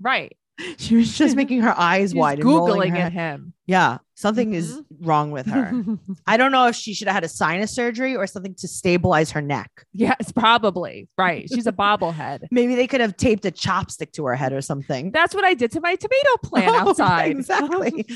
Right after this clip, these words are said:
Speaker 1: <laughs>
Speaker 2: Put a stake in her spine.
Speaker 1: Uh-huh.
Speaker 2: Ronald is spraying himself with what, Axe body spray? What's
Speaker 1: Yeah,
Speaker 2: happening?
Speaker 1: I know.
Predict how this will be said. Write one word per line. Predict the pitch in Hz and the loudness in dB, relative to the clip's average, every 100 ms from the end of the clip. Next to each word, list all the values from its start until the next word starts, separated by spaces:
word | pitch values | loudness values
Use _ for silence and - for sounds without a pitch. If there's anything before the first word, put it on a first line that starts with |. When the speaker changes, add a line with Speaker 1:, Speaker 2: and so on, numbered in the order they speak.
| - | -16
Speaker 1:
<laughs> | 214 - | -12 0
Speaker 2:
Put | 311 | 2
a | 240 | 2
stake | - - - 214 202 | -2 -10 2 2 4
in | |
her | 175 | 2
spine. | 151 - 147 131 123 | 0 0 0 0 0
Speaker 1:
Uh-huh. | 247 202 285 240 302 339 440 _ _ _ _ _ _ - | -2 0 0 2 2 0 -2 _ _ _ _ _ _ -6
Speaker 2:
Ronald | 185 220 302 359 370 349 | 2 4 4 4 2 0
is | - 202 - | -2 -4 -6
spraying | - 170 175 208 | -8 -6 -6 -6
himself | 254 302 294 285 285 | -6 -8 -2 -2 -2
with | - 170 | -6 -2
what, | 165 - | -4 -4
Axe | 127 151 - | -4 -4 -6
body | - 135 120 190 | -6 0 0 0
spray? | 269 - 466 370 | -6 -8 -8 -4
What's | 262 - | -4 -2
Speaker 1:
Yeah, | 277 | 0
Speaker 2:
happening? | 175 170 160 - | 2 2 0 -2
Speaker 1:
I | 196 | -2
know. | 196 196 190 175 147 | 0 0 0 0 -2